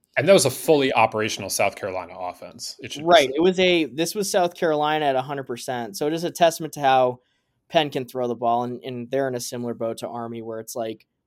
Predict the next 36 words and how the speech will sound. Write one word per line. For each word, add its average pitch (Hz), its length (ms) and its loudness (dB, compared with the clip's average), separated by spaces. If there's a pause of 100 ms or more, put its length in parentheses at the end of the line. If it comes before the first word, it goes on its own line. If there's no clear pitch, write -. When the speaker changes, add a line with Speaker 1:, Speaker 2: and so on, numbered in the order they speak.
(180)
Speaker 2:
there 139 160 -4
might 135 240 -2
be 123 120 -8
better 120 320 -2
four 123 280 -10
seeds 170 380 -6
in 175 80 -6
the 175 80 -8
tournament 180 580 -8
in 160 140 -10
the, 160 200 -10
in 175 100 -8
the 170 60 -8
field, 180 400 -6
but 127 320 -2 (460)
you're 139 140 -6
not 139 200 -2
gonna 135 160 -6
be 123 140 -6
breathing 123 480 -6
a 117 60 -8
sigh 120 240 -4
of 117 100 -4
relief 110 580 -10 (100)
to - 120 -16
see 120 300 -12
that 117 180 -14
you've 110 180 -14
drawn 110 460 -16
Penn 107 520 -20
on 113 180 -20
Selection 113 420 -12
Monday. 110 340 -18 (1000)
Speaker 1:
Absolutely 123 580 4
not. 98 340 -6
So 143 640 8